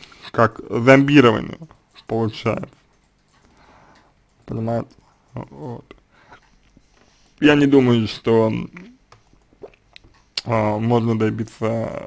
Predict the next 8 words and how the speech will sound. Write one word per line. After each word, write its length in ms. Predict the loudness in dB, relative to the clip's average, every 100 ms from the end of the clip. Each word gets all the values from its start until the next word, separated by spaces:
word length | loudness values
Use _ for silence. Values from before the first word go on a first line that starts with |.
| -14
больших, 600 | -2 -2 -2 -2 -4 -2
э, 200 | -12 -14 -20 -20 -20 -18 -18 -6
результатов 680 | -4 0 0 0 -2 -2 -10 _ -20 -20 _ _
с 40 |
этой, 260 | -16 -14 -16
с 120 | -8
этой 220 | -6 -6
помощью. 600 | -6 -6 -4 -8 -12 -14